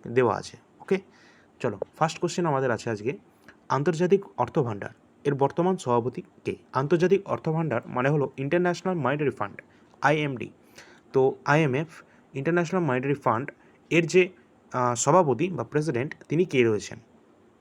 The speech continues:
যেটার অ্যান্সার হবে তোমাদের অপশন নাম্বার বি, ক্রিস্টালিনা জর্জিভা। ক্রিস্টালিনা জর্জিভা, তিনি কিন্তু আন্তর্জাতিক অর্থ ভাণ্ডার অর্থাৎ ইন্টারন্যাশনাল মনিটারি ফান্ডের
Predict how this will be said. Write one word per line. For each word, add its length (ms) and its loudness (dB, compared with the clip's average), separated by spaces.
যেটার 280 0
অ্যান্সার 400 2
হবে 220 0
তোমাদের 280 0
অপশন 240 -2
নাম্বার 260 -2
বি, 320 -2
ক্রিস্টালিনা 480 2
জর্জিভা। 440 0
ক্রিস্টালিনা 440 0
জর্জিভা, 520 -2
তিনি 140 -4
কিন্তু 320 -2
আন্তর্জাতিক 640 -2
অর্থ 200 -6
ভাণ্ডার 360 -2
অর্থাৎ 320 -8
ইন্টারন্যাশনাল 520 -4
মনিটারি 320 -4
ফান্ডের 340 -6